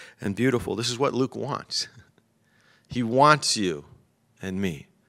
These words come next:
to say, "Mary is the model of meditation. Mary is the model of contemplation." Comer goes on, he says, For those of us who give twenty, our t-, attention twenty-four to the twenty-four seven news cycle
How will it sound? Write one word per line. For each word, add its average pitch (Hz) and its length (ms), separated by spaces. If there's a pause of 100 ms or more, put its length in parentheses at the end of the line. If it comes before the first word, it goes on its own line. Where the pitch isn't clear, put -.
(560)
to - 140
say, 107 220
"Mary 104 580
is 85 160
the 87 80
model 90 560 (560)
of 95 100
meditation. 87 720 (680)
Mary 98 340
is 95 140
the 90 60
model 90 360
of - 120
contemplation." 92 920 (1300)
Comer 104 260
goes 104 200
on, 107 160
he 95 40
says, 107 200
For 113 100
those 117 240
of 123 80
us 117 200
who 120 120
give 120 380
twenty, 113 260 (400)
our 104 140
t-, - 160 (100)
attention 117 540
twenty-four 113 720
to - 140
the 104 100
twenty-four 120 560
seven 101 460
news 107 240
cycle 87 500